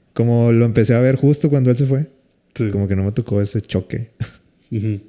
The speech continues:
Speaker 1: en vivo.
Speaker 2: Sí, porque tú te estabas poniendo al corriente y tú ibas viendo a Matt Smith.
Speaker 1: Pero aún así, cuando lo ves y dices de que, "Ah, se está acabando algo,
Speaker 2: Algo importante.
Speaker 1: una época aquí".
Speaker 2: Sí.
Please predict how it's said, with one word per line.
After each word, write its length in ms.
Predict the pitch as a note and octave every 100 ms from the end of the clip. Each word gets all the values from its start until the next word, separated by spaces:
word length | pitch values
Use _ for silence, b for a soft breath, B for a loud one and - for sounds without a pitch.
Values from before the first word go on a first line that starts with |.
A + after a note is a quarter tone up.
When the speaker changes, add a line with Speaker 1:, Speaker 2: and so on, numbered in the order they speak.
| _
Speaker 1:
en 180 | G#2 F#2+
vivo. 320 | G2+ G2 G2 - b b b b _
Speaker 2:
Sí, 100 | C#3+
porque 180 | B2+ A2+
tú 140 | A#2
te 80 | A2
estabas 240 | A2 A#2
poniendo 280 | A2+ A2+ A2
al 80 | A#2
corriente 460 | A2+ G#2+ G#2+ B2 B2 B2 -
y 160 | A2
tú 160 | G2+ G#2+
ibas 260 | G#2+ G#2+ G2+
viendo 240 | G2+ G#2
a 60 | G2
Matt 180 | G2+
Smith. 220 | - G#2 A2+ _ _
Speaker 1:
Pero 180 | - G2+
aún 200 | G2 G#2
así, 320 | A#2+ B2+ A#2
cuando 240 | A2+ B2+ A#2+
lo 100 | G#2
ves 300 | G#2 C3 -
y 80 | G2+
dices 240 | F#2 G2+
de 100 | F#2
que, 120 | -
"Ah, 200 | - C2+
se 100 | G2
está 160 | F#2+ E2+
acabando 380 | - G2+ G#2 G2+
algo, 440 | G#2 G2+ G2 A2 - _ _ _
Speaker 2:
Algo 140 | G2+ G#2
importante. 400 | G#2+ F#2+ G2+ F#2+
Speaker 1:
una 160 | F#2+
época 340 | F#2 A2 - F#2+
aquí". 320 | F2+ G2+ A2 _ _ -
Speaker 2:
Sí. 280 | - G2+